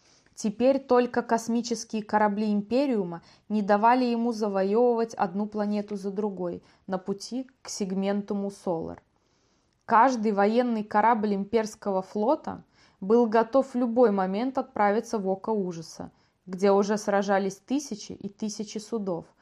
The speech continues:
начиная с крейсеров императорского класса и заканчивая эскадрильями истребителей и конвоиров. Контр-адмирал Хорсгельд, несмотря на свои заслуги и опыт, не мог ради миссии в системе Борозис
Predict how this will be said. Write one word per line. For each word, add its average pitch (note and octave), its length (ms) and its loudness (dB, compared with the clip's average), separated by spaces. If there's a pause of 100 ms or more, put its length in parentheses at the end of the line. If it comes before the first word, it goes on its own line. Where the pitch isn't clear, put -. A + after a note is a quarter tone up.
(440)
начиная G3 580 2
с F#3 140 -10
крейсеров G#3 760 -2
императорского G3 920 -2
класса G#3 600 0 (280)
и G#3+ 100 -4
заканчивая G#3 760 2
эскадрильями G3 840 -2
истребителей A3+ 800 -6
и - 180 -12
конвоиров. G3+ 720 -2 (920)
Контр-адмирал A3+ 1040 4
Хорсгельд, A#3+ 720 0
несмотря G#3+ 580 0
на A3+ 140 0
свои G#3 380 0
заслуги G3+ 560 -2
и - 20 4
опыт, A3 420 2 (280)
не A#3 160 4
мог C4 280 4
ради F#3+ 300 2
миссии G3 640 -4 (140)
в - 60 -14
системе G3+ 560 -2
Борозис G#3 640 2